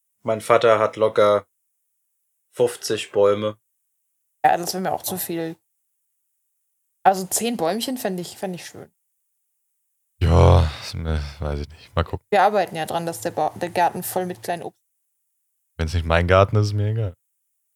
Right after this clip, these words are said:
Speaker 2: Ja, aber in unserem Garten kannst du halt auch liegen lassen. Es bockt halt keinen.
Speaker 3: Ja, gut, aber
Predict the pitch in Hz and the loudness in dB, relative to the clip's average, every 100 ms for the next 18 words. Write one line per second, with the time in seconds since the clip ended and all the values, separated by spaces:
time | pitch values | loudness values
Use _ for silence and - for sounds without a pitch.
0 | _ 220 180 185 170 208 214 214 208 202 | _ 4 4 2 0 0 0 0 2 2
1 | 214 214 196 214 180 190 202 214 196 170 | 0 -6 -2 0 0 0 -4 -4 -2 -2
2 | 170 175 175 - 208 - 202 180 - 190 | -2 -10 -12 -2 -2 -2 -6 -6 -2 0
3 | 180 175 165 165 85 87 90 92 98 95 | 0 -2 -6 0 4 6 6 6 6 6
4 | 90 - 85 82 80 80 | 4 -2 2 2 2 -2